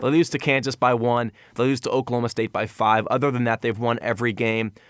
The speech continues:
um, and they really don't have an impressive win. They beat Oklahoma by two points. Other than that, though, I don't think they've played even a single, um, other Power Five school. So, but,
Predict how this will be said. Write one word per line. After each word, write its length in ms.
um, 420
and 140
they 80
really 260
don't 240
have 240
an 80
impressive 420
win. 140
They 120
beat 180
Oklahoma 480
by 120
two 220
points. 460
Other 180
than 160
that, 240
though, 140
I 80
don't 240
think 140
they've 200
played 340
even 240
a 60
single, 640
um, 460
other 220
Power 300
Five 280
school. 380
So, 320
but, 240